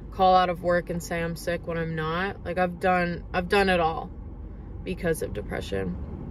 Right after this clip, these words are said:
But I hope you heard something that you can either resonate with or helps you to have more empathy for people in your life. What I would say, my biggest piece of advice, is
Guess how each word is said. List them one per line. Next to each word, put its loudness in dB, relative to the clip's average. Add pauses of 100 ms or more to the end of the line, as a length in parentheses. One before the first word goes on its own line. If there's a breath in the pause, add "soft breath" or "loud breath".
(1500 loud breath)
But 4
I 6
hope 6
you 2
heard 6
something 0 (200)
that -2 (100)
you -2
can -2
either 2
resonate 2
with 2 (140)
or 6
helps -2
you -4
to 0
have -2
more -2
empathy -4
for -12
people -6
in 0
your 0
life. -2 (720 loud breath)
What 4
I 8
would 6
say, 2
my -2
biggest -2
piece -8
of -6
advice, -2
is 2